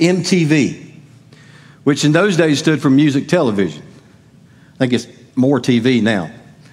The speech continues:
But we're watching this show. It's called Greatest Hair Bands. Okay, now it's not, just so you know, it's not a band you put in your hair that you wear, okay? That's not what it's talking about.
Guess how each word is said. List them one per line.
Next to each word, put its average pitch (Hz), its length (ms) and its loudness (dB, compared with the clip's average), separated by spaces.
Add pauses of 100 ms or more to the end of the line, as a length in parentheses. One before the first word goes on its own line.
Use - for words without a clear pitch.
(500)
But 139 120 2
we're 139 100 2
watching 202 400 2
this 185 120 0
show. 127 460 0
It's 139 160 -2
called 135 340 -2
Greatest 185 420 0
Hair 185 200 2
Bands. 98 560 -4 (840)
Okay, 123 260 0
now 131 180 2
it's 135 160 -4
not, 185 520 -2
just 143 160 -6
so 165 80 2
you 165 160 2
know, 127 240 2
it's 120 180 -4
not 156 560 -2
a 127 80 -4
band 135 340 2
you 131 80 4
put 135 200 -2
in 127 100 2
your 120 100 0
hair 110 560 -2 (840)
that 113 260 -4
you 113 80 0
wear, 113 440 0
okay? 104 320 -4
That's 113 240 -4
not 117 160 -2
what 107 120 -2
it's 104 160 -8
talking 117 380 -4
about. 85 320 -14